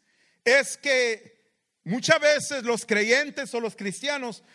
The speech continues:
nos basamos mucho, hermanos, por nuestros sentimientos. Lo que sentimos. "Ah, no sé si ahora Dios está conmigo". <laughs> Hermano, Dios está contigo.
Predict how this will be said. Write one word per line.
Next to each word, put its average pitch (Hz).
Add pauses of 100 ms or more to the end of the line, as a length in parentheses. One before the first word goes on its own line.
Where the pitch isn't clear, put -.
(140)
nos 214
basamos 269
mucho, 294
hermanos, 226
por 214
nuestros 196
sentimientos. 190 (720)
Lo 226
que 220
sentimos. 214 (1400)
"Ah, 196 (1600)
no 185
sé 226
si 220
ahora 208
Dios 196
está 185
conmigo". 151
<laughs> -
Hermano, 175
Dios 175
está 180
contigo. 143